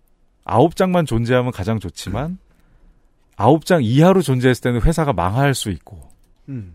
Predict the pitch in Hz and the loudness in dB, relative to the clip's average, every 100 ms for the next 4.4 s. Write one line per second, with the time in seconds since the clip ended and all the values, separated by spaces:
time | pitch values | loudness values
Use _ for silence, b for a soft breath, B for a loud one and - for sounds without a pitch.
0 | - 107 147 - 170 156 107 107 127 127 | -4 2 2 2 0 0 -2 0 2 4
1 | 127 107 104 110 101 - 101 135 160 160 | 2 2 4 4 4 2 2 2 0 -4
2 | 147 - 110 104 113 117 - 180 185 - | -12 -4 0 2 2 0 -2 0 0 0
3 | 101 101 98 127 123 90 76 73 82 71 | 2 2 2 0 0 -2 -4 -4 -6 -8
4 | - 120 104 82 | -8 -6 -6 -6